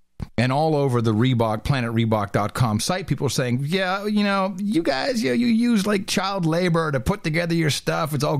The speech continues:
you know, kid, children are dying of your glue." And they were really freaked out. And I don't remember who their, uh, it might have been Edelman. They're big enough to hire Edelman.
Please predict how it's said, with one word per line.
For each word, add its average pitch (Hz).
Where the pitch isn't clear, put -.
you 147
know, 120
kid, 196
children 180
are 160
dying 165
of 151
your 151
glue." 135
And 147
they 170
were 160
really 185
freaked 147
out. 196
And 135
I 139
don't 196
remember 170
who 156
their, 117
uh, 104
it 110
might 135
have 175
been 107
Edelman. 82
They're 98
big 107
enough 78
to 85
hire 80
Edelman. 78